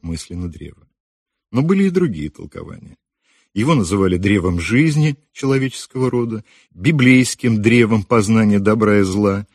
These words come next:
древом развития древнерусской народности.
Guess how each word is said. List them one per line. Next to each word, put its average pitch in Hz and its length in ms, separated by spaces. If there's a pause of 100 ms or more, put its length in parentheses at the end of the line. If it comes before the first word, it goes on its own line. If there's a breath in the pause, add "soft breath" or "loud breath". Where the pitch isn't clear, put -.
(320)
древом 120 440
развития 101 500
древнерусской 101 800
народности. 113 840